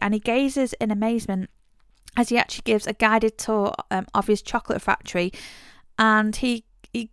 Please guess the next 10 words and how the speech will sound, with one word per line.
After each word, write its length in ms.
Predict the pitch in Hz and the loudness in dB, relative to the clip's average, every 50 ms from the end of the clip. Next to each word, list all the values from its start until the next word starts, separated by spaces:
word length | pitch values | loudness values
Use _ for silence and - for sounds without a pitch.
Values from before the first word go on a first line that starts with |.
| - - - | -14 -6 0
uh, 200 | - 220 214 220 - | 2 2 2 2 2
guides 360 | 254 240 247 254 254 247 - | 2 4 4 4 4 2 0
these 160 | 254 240 - | -4 -4 -4
children 480 | - - - 220 220 214 208 208 202 202 | -6 -2 0 2 2 2 0 -2 -4 -2
around. 340 | 202 196 196 190 190 190 | -2 -2 -2 -2 -2 0
They've, 180 | 202 208 208 - - - | 0 0 0 -2 -6 -2
they've 200 | 220 247 240 262 | -2 -2 2 4
all 240 | 269 277 269 247 | 4 4 4 2
won 240 | 214 240 240 233 214 | 0 0 0 0 2
this 200 | 214 220 - - | 0 0 -2 -4